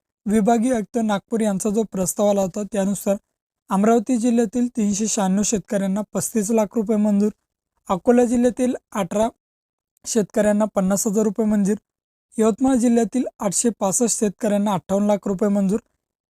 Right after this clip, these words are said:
बुलढाणा जिल्ह्यातील तीन हजार दोनशे शहात्तर शेतकऱ्यांना तीन कोटी छत्तीस लाख एकाहत्तर हजार या ठिकाणी मंजूर करण्यात आले.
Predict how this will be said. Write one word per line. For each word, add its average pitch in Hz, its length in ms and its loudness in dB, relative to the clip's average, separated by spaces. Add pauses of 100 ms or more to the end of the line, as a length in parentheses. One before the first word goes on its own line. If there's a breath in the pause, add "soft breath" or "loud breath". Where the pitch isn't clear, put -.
बुलढाणा 233 380 4
जिल्ह्यातील 247 480 2
तीन 214 260 0
हजार 220 200 0
दोनशे 202 400 -2
शहात्तर 202 460 -2
शेतकऱ्यांना 202 580 -2
तीन 233 340 0
कोटी 226 340 0 (580)
छत्तीस 214 360 0
लाख 240 200 4
एकाहत्तर 208 500 -2
हजार 190 280 0
या 190 100 -2
ठिकाणी 196 320 -4
मंजूर 196 420 2
करण्यात 185 380 -2
आले. 180 120 0